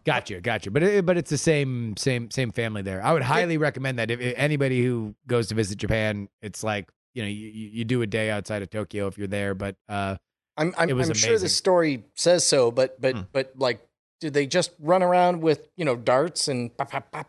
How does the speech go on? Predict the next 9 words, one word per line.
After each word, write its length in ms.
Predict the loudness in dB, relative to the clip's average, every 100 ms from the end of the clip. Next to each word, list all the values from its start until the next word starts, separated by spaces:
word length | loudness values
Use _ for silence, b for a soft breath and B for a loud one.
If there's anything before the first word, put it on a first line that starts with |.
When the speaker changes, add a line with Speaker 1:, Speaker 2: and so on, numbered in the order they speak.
| _
Speaker 2:
pop, 160 | -6 -2
pop, 180 | -2 0
pop, 260 | -2 -2
pop? 240 | -4 -4 _
Speaker 3:
<laughs> 500 | _ _ -12 -12 2
Um, 380 | 4 4 2 -6 _ _ _ _ _ _ -2
I, 400 | 2 4 2 -2 _
the 340 | -4 2 2 2
sto-, 240 | 0